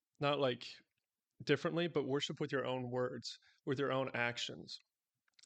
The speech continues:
Because how much more does it mean if you say, "Oh, God pulled me out of this moment in my life. Thank you, Lord," m-,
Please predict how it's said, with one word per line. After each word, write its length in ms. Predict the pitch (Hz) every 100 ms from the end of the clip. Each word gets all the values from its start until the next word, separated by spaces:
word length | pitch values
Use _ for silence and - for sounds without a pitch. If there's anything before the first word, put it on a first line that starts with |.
| -
Because 300 | 151 131 143
how 140 | 165 165
much 200 | 170 -
more 180 | 151
does 140 | 135 135
it 60 |
mean 380 | 135 135 123 127 - _ - - _ _ _ -
if 160 | 143
you 60 | 156
say, 240 | - 139
"Oh, 200 | 139 139 135
God 260 | 143 139
pulled 160 | 143 147
me 80 | 127
out 100 | 131
of 80 | 127
this 200 | 131 139
moment 280 | 131 131
in 60 | 123
my 100 | 123
life. 300 | 120 123 117
Thank 240 | - 131 123
you, 140 | 135
Lord," 380 | 127 131 131 123 - _ _ _ _ _ -
m-, 120 | 147